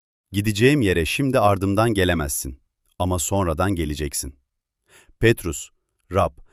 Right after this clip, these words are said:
neden şimdi ardından gelemem? Ben senin için canımı veririm." diye cevap vermişti. Bunu söylediğinde Rab, bin onun önünde hangi iyi veya kötü yollardan gideceğini bilmiyordu. Petrus bu sınanmasında başarısız olmuştu.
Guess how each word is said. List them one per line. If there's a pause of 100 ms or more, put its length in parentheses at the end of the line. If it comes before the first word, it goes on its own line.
(240)
neden
şimdi
ardından
gelemem? (480)
Ben
senin
için
canımı
veririm."
diye
cevap
vermişti. (680)
Bunu
söylediğinde
Rab, (300)
bin
onun
önünde
hangi
iyi (260)
veya
kötü
yollardan
gideceğini
bilmiyordu. (640)
Petrus
bu
sınanmasında
başarısız
olmuştu.